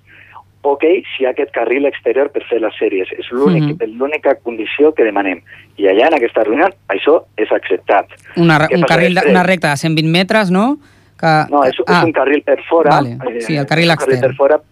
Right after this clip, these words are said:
Speaker 1: per
Speaker 2: Mm.
Speaker 1: poder tenir el radi més ampli, perquè, evidentment, amb una pista de dos-cents, el radi de gir, la corba,
Speaker 2: Mhm.
Speaker 1: és massa tancada, els atletes ràpids, pensa que comencen a la, al carril u i, i mica en mica, sense voler,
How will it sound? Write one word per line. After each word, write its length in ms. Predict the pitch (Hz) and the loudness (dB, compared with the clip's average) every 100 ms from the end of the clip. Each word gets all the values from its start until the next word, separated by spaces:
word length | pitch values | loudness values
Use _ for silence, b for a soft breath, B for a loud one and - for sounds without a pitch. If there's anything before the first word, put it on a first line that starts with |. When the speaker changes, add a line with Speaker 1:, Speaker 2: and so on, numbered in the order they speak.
| _ | _
Speaker 1:
per 120 | - | -2
Speaker 2:
Mm. 80 | 151 | 0
Speaker 1:
poder 200 | 127 113 | 2 2
tenir 220 | 127 131 | 0 0
el 100 | 123 | 0
radi 280 | 120 131 127 | 2 0 0
més 160 | 123 113 | -6 -2
ampli, 220 | 139 135 | -2 0
perquè, 200 | 131 117 113 | 0 0 2
evidentment, 360 | 113 123 127 | 2 0 0
amb 120 | 123 | -2
una 120 | 123 123 | 0 -2
pista 220 | 117 123 | 0 2
de 60 | |
dos-cents, 340 | 117 117 135 156 - | 2 2 -4 -6 -8
el 120 | 104 | -4
radi 280 | 120 120 117 | 0 2 2
de 140 | 117 | 0
gir, 260 | 123 131 131 | 0 0 2
la 120 | 107 | 0
corba, 340 | 123 123 135 - | 2 0 -4 -2
Speaker 2:
Mhm. 300 | 185 151 143 160 | 2 2 0 -4
Speaker 1:
és 140 | 113 | -2
massa 260 | 120 - 113 | -2 -2 -2
tancada, 420 | 107 107 127 131 | 0 2 2 2
els 140 | 127 | 0
atletes 300 | 101 110 123 | -2 0 0
ràpids, 340 | 113 113 139 - | 0 0 -2 -6
pensa 200 | 110 120 | -6 -2
que 180 | 113 110 B B B - | -2 -2 B B B -6
comencen 460 | 107 117 143 123 | -2 -2 0 0
a 60 | 123 | 2
la, 160 | 123 120 | 2 2
al 100 | 117 | 0
carril 480 | 123 117 120 117 120 | 0 4 4 4 4
u 200 | 147 185 | 4 2
i, 200 | 117 110 | 0 -4
i 40 | 110 | -8
mica 180 | 110 120 | -4 -4
en 60 | |
mica, 180 | 117 147 | -2 -2
sense 280 | 143 - 113 | -4 -4 -2
voler, 380 | 104 110 147 | 2 4 2